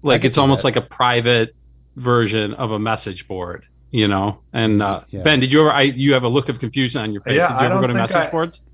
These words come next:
Speaker 3: ever did a message board. I did a message board in the nineties for erotica, but
Speaker 1: <laughs>
Speaker 3: never, never in the two thousands.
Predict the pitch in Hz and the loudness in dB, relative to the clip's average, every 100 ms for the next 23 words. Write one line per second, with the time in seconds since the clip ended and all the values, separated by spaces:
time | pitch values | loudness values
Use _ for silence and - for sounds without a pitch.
0 | _ 143 165 170 180 156 147 147 131 139 | _ -6 -4 -2 -4 -4 -6 -4 -4 -6
1 | 170 139 - - 135 190 170 165 180 156 | -6 -12 -12 -8 -4 -4 -4 -6 -8 -12
2 | - 160 160 156 147 117 110 120 147 165 | -10 -4 -4 -4 -6 -8 -6 -6 -8 -8
3 | 165 170 175 180 - - _ - 120 123 | -10 -10 -12 -14 -16 -20 _ -18 -12 -8
4 | 120 117 117 113 - 107 113 123 90 98 | -6 -6 -8 -10 -14 -10 -8 -10 -12 -18
5 | 98 101 _ _ _ _ _ 104 - - | -20 -20 _ _ _ _ _ -12 -12 -16
6 | - 208 120 123 160 370 - - 156 170 | -6 -4 -4 -4 -4 -4 -6 -6 -6 -4
7 | 196 156 135 151 190 170 123 - | -6 -6 -6 -6 -6 -8 -12 -12